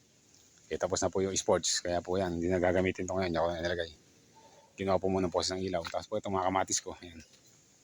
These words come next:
Yung may hinog na po, ang dami pong bunga, ayan. Nababali po, dami ng bunga. Ayan, ilang piraso lang naman po yung puno na yan. Yan lang po yung natira dyan.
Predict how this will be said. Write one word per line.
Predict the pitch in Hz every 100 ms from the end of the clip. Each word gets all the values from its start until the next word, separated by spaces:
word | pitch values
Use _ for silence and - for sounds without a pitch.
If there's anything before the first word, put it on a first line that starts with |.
| - - - - - - - - - - -
Yung | 87
may | 92
hinog | 92 95
na | 95
po, | 95 82
ang | 87
dami |
pong | 87 92
bunga, | 98 92 82
ayan. | - - - - _ _ _ _ _ _ - _ _ - - - _ _ _ - - - - - -
Nababali | 92 90 92 98 95
po, | 85
dami | 85 85 87 92
ng | 92
bunga. | 92 92 90 - - - - - 85
Ayan, | 90 98
ilang |
piraso | 98 104 95 110
lang | 107
naman | 104
po | 110
yung | 101
puno | 104 101
na | 104 95
yan. | - - - - - - - -
Yan | - 98
lang |
po | 101 101
yung |
natira | 95 104 101
dyan. | 101